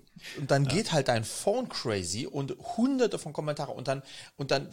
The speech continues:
Speaker 1: dann, wenn du das einmal erlebt hast, du guckst drauf, "What the fuck, wieder zehntausend mehr geguckt." So, und wenn du das einmal erlebt hast, dann,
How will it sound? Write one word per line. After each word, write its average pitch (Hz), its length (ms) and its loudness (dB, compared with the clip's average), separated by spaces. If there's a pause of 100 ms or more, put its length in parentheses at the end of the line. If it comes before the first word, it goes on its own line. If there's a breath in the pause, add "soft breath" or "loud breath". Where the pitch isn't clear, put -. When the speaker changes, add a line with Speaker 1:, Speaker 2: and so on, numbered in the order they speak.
Speaker 1:
dann, 131 180 2
wenn 143 100 2
du 143 60 -2
das 143 240 0
einmal 202 380 4
erlebt 135 480 4
hast, - 180 0
du - 40 -10
guckst - 320 0
drauf, 233 260 2 (240 loud breath)
"What 151 140 -8 (120)
the 107 160 0
fuck, - 580 -6
wieder 170 280 0
zehntausend 190 920 0
mehr 151 200 -2
geguckt." - 320 -6 (680 loud breath)
So, 151 160 4
und - 220 -6
wenn 139 100 2
du 147 60 -4
das 147 120 -2
einmal 202 240 6
erlebt 226 240 2
hast, 160 100 -2
dann, 127 300 0